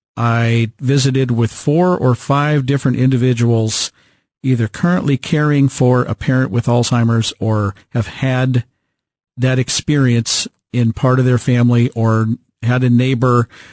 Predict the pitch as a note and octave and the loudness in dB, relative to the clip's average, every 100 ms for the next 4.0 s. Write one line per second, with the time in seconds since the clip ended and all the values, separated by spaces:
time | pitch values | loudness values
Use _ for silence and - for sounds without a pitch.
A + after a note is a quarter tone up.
0 | _ _ - - B2+ A2+ - C#3 B2+ B2 | _ _ -18 -4 -2 0 0 2 2 2
1 | B2 B2 A#2+ - B2 A#2 A#2 C3+ B2+ E3+ | 0 0 0 2 0 0 0 0 2 0
2 | - B2+ B2+ G#2+ G#2+ B2 A2+ A2 D#3 F3 | 0 -2 -2 -2 -2 0 -2 0 0 0
3 | A#2+ A#2 A#2+ - F2+ - B2+ A#2+ - | 0 0 -2 -2 -4 0 0 0 -4